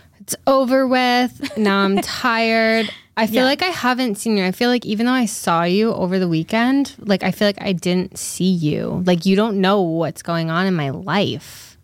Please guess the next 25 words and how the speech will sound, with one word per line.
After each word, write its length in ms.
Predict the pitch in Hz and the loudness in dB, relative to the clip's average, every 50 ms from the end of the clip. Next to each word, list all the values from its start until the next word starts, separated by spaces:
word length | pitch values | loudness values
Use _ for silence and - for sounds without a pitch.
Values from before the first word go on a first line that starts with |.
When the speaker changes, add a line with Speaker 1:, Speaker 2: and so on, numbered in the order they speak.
| _ _ | _ _
Speaker 2:
Wow. 480 | - - - - - - - - 226 240 - - - _ _ - | -6 -4 -4 -4 -6 -8 -8 -8 -8 -8 -10 -12 -20 _ _ -6
That's, 200 | - 220 208 - - | -4 -4 -2 -2 -2
like, 160 | 226 226 - | -4 -4 -4
such 200 | - 202 190 - | -4 -4 -2 -4
a 60 | - | -6
crazy 360 | - - - 185 180 175 175 170 | -6 -2 -2 -2 -2 -2 -4 -4
thing 220 | - 220 202 202 | -2 0 0 0
to 100 | 196 214 | 0 -2
say. 440 | 196 - 214 - - - 240 233 226 - | -2 -2 -2 -2 0 0 0 -2 -2 0
Speaker 1:
I 240 | - 208 220 220 214 | 0 2 4 4 4
know. 720 | 208 202 190 185 185 220 240 214 160 151 - - - 196 202 | 4 4 4 4 4 2 2 0 -2 -4 -6 -8 -8 -6 -4
Speaker 2:
But 100 | 285 311 | -2 0
you 100 | 277 277 | 0 0
know 140 | 277 277 277 | 2 2 2
what 120 | 294 330 370 | 2 2 0
it 120 | 370 269 | 0 0
is? 240 | 220 202 208 208 240 | 0 0 0 0 -2
It's 120 | 247 - - | -4 -2 -2
because 760 | 269 254 - - 226 254 240 226 226 220 220 220 202 - - _ _ _ _ _ _ _ _ _ _ _ _ _ _ _ - | -4 -4 -2 0 0 2 2 2 0 -2 -2 -4 -8 -10 -16 _ _ _ _ _ _ _ _ _ _ _ _ _ _ _ 0
we 200 | - 214 254 247 247 | 2 2 4 4 2
recorded 460 | 269 294 285 - 277 269 262 262 240 | 0 -2 0 0 0 0 0 0 0
the 60 | 277 | -2
podcast, 600 | 220 202 220 214 208 202 - 202 202 196 190 - - | -2 -2 -2 -2 -2 -2 -2 -2 -2 -2 -2 -4 -6
like, 140 | 196 196 - - | -6 -6 -6 -2
earlier, 480 | 208 220 226 247 247 240 226 208 202 | 0 2 2 2 2 0 -2 -2 -4